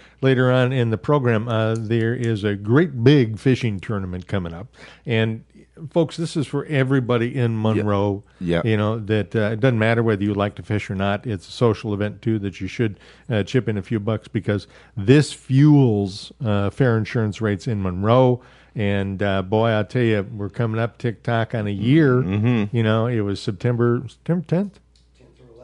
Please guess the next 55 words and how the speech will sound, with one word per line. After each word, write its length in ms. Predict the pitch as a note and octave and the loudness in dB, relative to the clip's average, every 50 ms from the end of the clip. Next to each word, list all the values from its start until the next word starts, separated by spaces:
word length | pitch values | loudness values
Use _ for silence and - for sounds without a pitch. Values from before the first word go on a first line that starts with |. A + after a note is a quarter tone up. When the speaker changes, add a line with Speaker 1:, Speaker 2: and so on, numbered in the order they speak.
| - - _ _ _ _ - | -20 -20 _ _ _ _ -4
Speaker 1:
Yeah, 240 | C3+ B2 A#2+ A2+ G#2+ | -2 0 0 0 2
Speaker 2:
Yeah, 140 | G#2+ A2+ A#2 | 2 4 4
I 20 | A2+ | 4
Speaker 1:
tenth. 80 | A2 A#2+ | 4 2
Speaker 2:
think 180 | B2 A#2 A2 G#2 | 0 2 4 4
it's, 100 | E3+ B2 | 4 6
yeah, 300 | G#2+ G2+ F#2+ F3+ - - | 4 4 2 2 0 0
it 100 | G#2+ G#2+ | 0 0
was 100 | G#2 - | 0 0
Speaker 1:
<laughs> 20 | |
Speaker 2:
tenth. 440 | - G#2+ G#2+ G2 - - C3 B2+ - - - - - - - | 2 2 2 2 0 -2 -12 -12 -12 -14 -18 -16 -10 -6 -4
Speaker 1:
Got 240 | - - - D#3+ | -2 0 2 2
Speaker 2:
Yeah. 120 | A2+ E2 D#2+ | 2 2 2
Speaker 1:
sloughed 360 | D#3 C#3 C#3+ C#3+ C3+ - - | 4 4 4 4 2 2 0
over 340 | C#3+ C#3 C#3 A#2+ A#2 B2+ C#3 | 0 0 0 0 2 2 2
into 180 | C#3+ C#3 B2+ C3 | 2 2 4 6
Speaker 2:
Yeah, 120 | C#3 C3 | 8 8
Speaker 1:
the 80 | A#2 C#3 | 8 6
Speaker 2:
the, 60 | B2+ | 4
Speaker 1:
next 120 | - - | 2 4
Speaker 2:
well, 120 | - D3 C#3+ | 6 6 8
Speaker 1:
thing. 80 | D3 - | 8 8
Speaker 2:
figuring 160 | E3 D#3 C3+ | 6 6 6
it 40 | B2+ | 6
was 100 | B2 A2+ | 6 4
an 60 | A#2+ - - | 4 4 4
eighteen-hour 680 | D3 C#3+ - - - C#3+ C3+ C3 B2+ B2+ A#2+ G#2 F#2 | 2 0 0 0 2 2 4 6 6 6 6 4 4
storm, 640 | F2+ - - - D#3 D3+ D#3 C#3+ A#2 G2+ F#2+ G2+ G#2+ | 2 -2 0 4 4 6 6 6 6 6 4 4 4
you 80 | G#2+ G2+ | 4 4
know, 140 | G2 - | 6 6
that 100 | A#2 A2+ | 6 6
Speaker 1:
Yeah. 60 | G#2+ C3+ | 6 4
Speaker 2:
usually, 300 | D#3+ D#3+ C3 C3 B2+ A#2 | 4 6 6 6 6 6
usually 360 | B2+ D3+ C#3 B2 A#2+ A#2 A2 | 4 4 4 4 4 4 4
lasts 260 | G#2 G2+ F#2+ - - | 4 4 2 2 0
four 160 | - C3+ B2 | 2 4 4
or 60 | A2+ | 4
five 300 | G#2 - G#2+ F2+ F2 E2 | 4 4 4 2 4 4
hours. 360 | F2+ G#2 C3 C3 G2+ F#2 E2+ D#2+ | 4 4 4 4 4 2 0 -2
This 120 | G2+ - | -4 -8
sucker 400 | - - - F#2 E2+ - E2+ D#2+ | -8 -6 -4 -4 -4 -4 -6 -8
just 280 | D2 D2+ D2+ - - - | -6 -8 -10 -12 -12 -12
kept 200 | - - - - | -10 -10 -8 -6
on 220 | D2+ D2 D2 C#2 | -6 -6 -6 -6
going. 300 | C#2 D#2+ E2 G2 G#2 - | -6 -4 -2 -2 0 0
It 20 | C#3+ | 0
Speaker 1:
'Cause 160 | F#3 D#3+ C3+ | 0 2 4
Speaker 2:
wouldn't 180 | G3 B3 B3 F#3+ | 4 4 2 2
Speaker 1:
it, 60 | E3 | 0
you 60 | F3 F3+ | 0 2
know, 80 | G3 | 2
Speaker 2:
stop. 60 | D#3+ C3+ | 0 0
Speaker 1:
around 380 | D#3 D3+ C#3+ D3+ E3 F#3+ G#3 F#3+ | 0 2 2 2 2 2 2 0
the 80 | E3+ D#3 | 0 -2
room, 240 | D3+ D#3 C#3 G2 | -2 -2 -2 -4